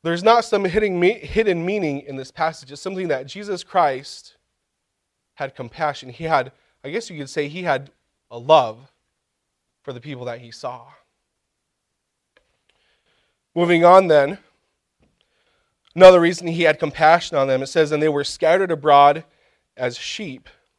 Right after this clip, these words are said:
having no shepherd." Let's take a look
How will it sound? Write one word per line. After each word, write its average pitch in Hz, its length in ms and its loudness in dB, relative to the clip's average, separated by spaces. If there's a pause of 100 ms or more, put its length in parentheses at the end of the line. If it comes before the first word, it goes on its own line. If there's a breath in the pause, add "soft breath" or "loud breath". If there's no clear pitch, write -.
(640)
having 135 360 -8
no 131 120 -2
shepherd." 131 420 -4
Let's 156 320 -2 (560)
take 220 220 -2
a 202 60 2
look 165 340 6